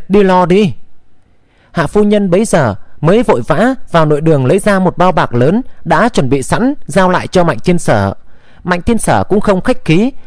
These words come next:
tiếp lấy bạc ước lượng thử, thấy ít nhất cũng có một nghìn lượng. Đây e đã là toàn bộ gia sản của Hạ gia. Điểm này bắt buộc phải dùng, vì bản thân hắn cũng chẳng có bao nhiêu tiền.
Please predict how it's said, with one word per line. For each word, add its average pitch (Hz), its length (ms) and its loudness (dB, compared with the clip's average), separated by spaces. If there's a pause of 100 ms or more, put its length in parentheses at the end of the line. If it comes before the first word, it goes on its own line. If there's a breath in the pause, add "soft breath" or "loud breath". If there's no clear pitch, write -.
(140 soft breath)
tiếp 269 200 2
lấy 196 140 2
bạc 170 240 -2 (180)
ước 247 200 2
lượng 185 220 2
thử, 107 280 2 (400 soft breath)
thấy - 100 2
ít 233 200 0
nhất 269 200 2 (100)
cũng 220 140 2
có 196 180 2
một 196 200 0
nghìn 151 180 2
lượng. 135 260 2 (440 soft breath)
Đây 196 220 4
e 185 280 2 (220 soft breath)
đã 214 120 2
là 233 140 2
toàn 143 240 2
bộ 139 160 0
gia 196 180 0
sản 117 280 -2
của 123 120 0
Hạ 123 200 -2
gia. 175 320 0 (380 soft breath)
Điểm 156 220 2
này 151 240 0 (100)
bắt - 160 0
buộc 190 180 2
phải 127 180 2
dùng, 127 280 0 (280 soft breath)
vì 190 120 4
bản 151 160 0
thân 214 220 0
hắn 190 300 0
cũng 247 160 2
chẳng - 220 0
có 170 100 0
bao 190 160 2
nhiêu 185 160 2
tiền. 113 360 0